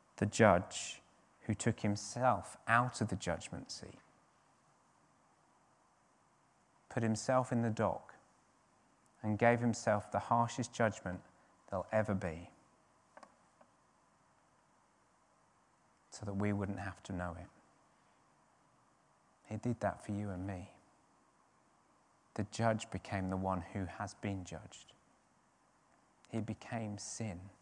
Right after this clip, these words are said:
for us. He has the total right to judge. He knows. And we can trust he is a merciful judge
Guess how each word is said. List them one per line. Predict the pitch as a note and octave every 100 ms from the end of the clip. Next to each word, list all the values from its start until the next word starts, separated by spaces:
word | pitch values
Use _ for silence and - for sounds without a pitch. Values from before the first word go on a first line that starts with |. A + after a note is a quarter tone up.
| _ -
for | G2+ F#2
us. | F#2+ - - - _ _ _ _ _ _ _ _ _ _ _ _ _ _ _ _ _ _ _ _ _ _ _ _ _ _ _ _ _ _ _ _ _ _ _ _ _ _ _ _ _ _ -
He | - B2
has | A#2+ - A2 G#2 -
the | F#2+ -
total | - A#2+ - G#2+ F#2+
right | F2 -
to | - -
judge. | - - - - - - - - -
He | A#2
knows. | A2 F#2+ F#2+ F#2 G#2+ - - _ _ - _ _ _ _ _ _ _ _ _ _ _ _ - -
And | A2+
we | A#2 A#2
can | - A2+
trust | - A2+ - -
he | A#2+
is | A2
a | G2
merciful | G2 A2+ B2 - A#2 F#2+
judge | F2+ F2+ E2 - -